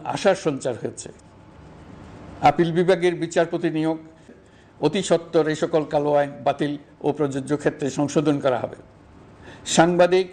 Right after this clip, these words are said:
সাগর রনি হত্যাকাণ্ড সহ বহুল আলোচিত পাঁচটি হত্যাকাণ্ডের তদন্ত ও বিচার অগ্রাধিকার ভিত্তিতে ও দ্রুততম সময়ে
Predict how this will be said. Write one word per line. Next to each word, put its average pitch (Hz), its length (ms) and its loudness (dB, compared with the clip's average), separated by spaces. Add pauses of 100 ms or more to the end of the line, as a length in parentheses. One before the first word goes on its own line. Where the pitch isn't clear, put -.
সাগর 175 400 0
রনি 180 240 -2
হত্যাকাণ্ড 175 580 0
সহ 170 360 0 (420)
বহুল 208 280 2
আলোচিত 160 520 0 (320)
পাঁচটি 170 340 -2
হত্যাকাণ্ডের 156 720 0
তদন্ত 147 540 -2 (320)
ও 135 80 -2
বিচার 135 400 2 (520)
অগ্রাধিকার 170 640 2
ভিত্তিতে 156 480 -10 (240)
ও 143 120 0
দ্রুততম 180 560 0
সময়ে 160 340 -2